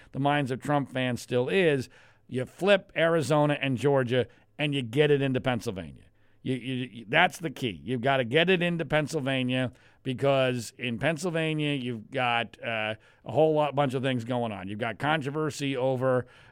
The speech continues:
uh, the whole issue of naked ballots and the very weird rules that were created there as far as what,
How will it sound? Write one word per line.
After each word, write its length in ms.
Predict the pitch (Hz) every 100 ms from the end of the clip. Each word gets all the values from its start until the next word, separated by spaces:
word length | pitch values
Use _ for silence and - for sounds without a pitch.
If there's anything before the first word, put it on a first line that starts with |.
| -
uh, 200 | 107 110
the 200 | 110 120
whole 300 | 123 147 147
issue 280 | 143 135
of 100 | 92
naked 560 | 101 120 170 175 185 139
ballots 500 | 151 151 151 147 135
and 140 | 110
the 40 | 104
very 280 | 127 135 127
weird 440 | 120 151 156 127
rules 400 | 127 165 165 139
that 120 | 139
were 140 | 127 139
created 600 | - 131 143 147 139 120
there 260 | 139 139
as 120 | 127
far 240 | - 131 127
as 100 | 107
what, 300 | 123 143